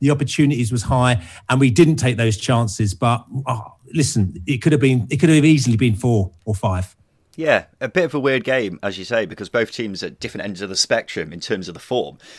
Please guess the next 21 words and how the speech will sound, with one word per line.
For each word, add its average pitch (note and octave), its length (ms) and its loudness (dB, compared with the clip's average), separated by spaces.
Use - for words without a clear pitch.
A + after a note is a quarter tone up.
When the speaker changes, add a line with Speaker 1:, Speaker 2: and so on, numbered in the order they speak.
Speaker 2:
And A#2+ 120 -6
despite - 560 -2
Brentford A2+ 320 -4
being G#2+ 180 -2
down A2+ 260 0
to F#2+ 260 -8
ten G#2+ 340 -4
men A2+ 220 0
for - 140 -14
nearly F#2 220 -4
half G#2+ 280 -2
the F#2 80 -12
game, F2 380 -6
Bournemouth A#2 320 -4
only A2+ 120 -2
managed A2 280 -4
one A2 160 -4
shot - 260 -12
on A2 60 -10
target. D3+ 400 -2
So, C#3+ 280 -4